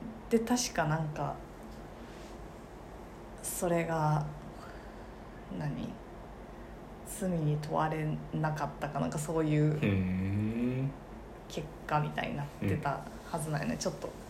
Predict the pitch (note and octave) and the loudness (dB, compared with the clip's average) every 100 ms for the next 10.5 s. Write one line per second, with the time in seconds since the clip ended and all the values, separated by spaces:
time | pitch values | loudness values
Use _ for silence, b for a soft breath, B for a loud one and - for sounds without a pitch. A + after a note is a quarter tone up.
0 | - - F3 D#3+ D3+ D#3 D#3 D#3 D3 - | -6 2 6 6 4 2 2 4 2 2
1 | D3 C#3 D3+ D3+ D3+ D3 C#3 C#3 - - | 2 2 2 6 6 6 2 -2 -4 -2
2 | C#3 - G2 F#2+ - - - B B B | -2 0 2 2 0 -6 -8 B B B
3 | B - - - - - - - - - | B -12 -12 -12 -12 -12 -10 -8 -6 -6
4 | - - - - - - - A#3 G#3 - | -4 -4 -6 -6 -6 -4 4 6 6 2
5 | E3 D3+ D3 - - - - - - - | 0 2 0 -2 -6 -12 -12 -12 -12 -12
6 | - - - - - - - - - - | -12 -12 -12 -12 -14 -14 -12 -12 -12 -12
7 | - - - - - - - - - - | -12 -12 -12 -12 -12 -12 -12 -12 -12 -12
8 | - - - - - - - - - - | -12 -12 -14 -14 -12 -12 -12 -12 -12 -12
9 | - - - F3 D#3+ D3 D3+ - - F#3+ | -12 -12 -8 -4 0 0 0 -4 0 2
10 | F#3 E3 E3 F3+ F3 | 2 -2 -2 2 2